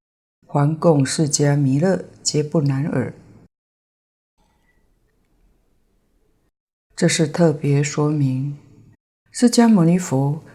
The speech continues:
为什么只说供十万亿佛，而不再多说了，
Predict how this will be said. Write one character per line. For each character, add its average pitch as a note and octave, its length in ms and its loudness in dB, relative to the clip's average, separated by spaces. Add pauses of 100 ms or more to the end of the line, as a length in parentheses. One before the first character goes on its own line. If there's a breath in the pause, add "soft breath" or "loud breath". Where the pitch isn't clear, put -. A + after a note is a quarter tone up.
(100)
为 E3 120 0
什 E3 160 -2
么 D3 120 0
只 A#2+ 240 -6
说 G3+ 420 -2 (260 loud breath)
供 D3 240 2
十 C#3+ 200 -6
万 D3 180 -4
亿 D3 140 -6
佛， C3 420 -8 (380)
而 C#3 100 0
不 C#3 140 -4
再 D#3 200 -2
多 F3+ 240 -2
说 F3 320 0
了， D3+ 160 -2